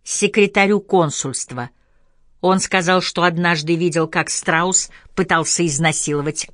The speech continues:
осла. Макс на днях мастурбировал в заброшенных развалинах.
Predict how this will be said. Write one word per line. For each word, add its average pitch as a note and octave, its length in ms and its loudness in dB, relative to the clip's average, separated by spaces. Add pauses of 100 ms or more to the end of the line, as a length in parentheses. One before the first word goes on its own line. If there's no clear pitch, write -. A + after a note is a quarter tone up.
осла. B2+ 520 -6 (680)
Макс C4 640 0
на B3 240 0
днях B3 520 -2 (180)
мастурбировал A#3+ 800 0
в D3+ 60 -6
заброшенных D#3 720 -2
развалинах. D3 680 -2